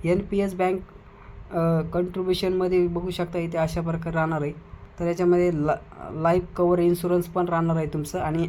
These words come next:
ॲक्सिडेंट लाईफ कव्हर पण इथे अशा प्रकारे इथे राहणार आहे. त्याच्यानंतर तुमचं मेडिकल इन्शुरन्स आहे, इयरली मेडिकल एड अशा प्रकारे इथे तुम्हाला राहणार आहे. टोटल व्हेरिएबल पे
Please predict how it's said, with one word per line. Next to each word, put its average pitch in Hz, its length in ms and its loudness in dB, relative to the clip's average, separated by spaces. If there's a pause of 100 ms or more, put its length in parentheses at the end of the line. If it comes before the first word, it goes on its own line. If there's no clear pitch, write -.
ॲक्सिडेंट 170 520 -4
लाईफ 160 180 -2 (120)
कव्हर 160 200 -2
पण 160 200 -4
इथे 165 360 -4 (440)
अशा 156 180 -4
प्रकारे 151 400 0
इथे 175 220 -2
राहणार 156 520 -2
आहे. 123 400 -8 (140)
त्याच्यानंतर 180 420 0
तुमचं 180 320 -2
मेडिकल 170 420 2
इन्शुरन्स 170 580 0
आहे, 165 200 0
इयरली 170 480 0
मेडिकल 175 500 2 (100)
एड 170 220 -2 (800)
अशा 160 240 -4
प्रकारे 170 400 -2
इथे 185 240 -4 (160)
तुम्हाला 170 340 -2
राहणार 170 280 2
आहे. 139 120 -4 (240)
टोटल 180 320 -2
व्हेरिएबल 175 500 4
पे 175 480 0